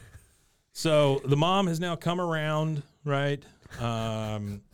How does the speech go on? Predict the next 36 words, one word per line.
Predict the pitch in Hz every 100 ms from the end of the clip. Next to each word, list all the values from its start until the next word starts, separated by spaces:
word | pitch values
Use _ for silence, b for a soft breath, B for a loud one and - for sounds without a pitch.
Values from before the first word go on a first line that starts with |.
| -
he | 135 135
was | 123
gentle, | 101 165 175 170
he | 147
was | 127 113
kind. | - 151 147 143 139 131 B B B B
Uh, | 117 110 107
now | 110 123 139
she | 143
wants | 131 -
to |
talk | 117 131 120
to |
the | 113
ghost, | 110 156 156 143 - 131
blah, | 131
blah, | 123
blah. | 113 151 151 143 135
So | - 117 - B B B B
they're, | 139 139
they're | 127 127
ready | 127 156 175
to | 151
go | 139
talk | 127 147 131
to | 127
the | 113
ghost, | 151 160 156 -
and | 117
now | 131
Sybil, | 123 - 175 180 175
the | 143
Goth | 104 117 120 - _ _
sister, | - 123 - 123 120 120 b b b
she's | - 139 147 139
there, | 147 143 143 139 139 127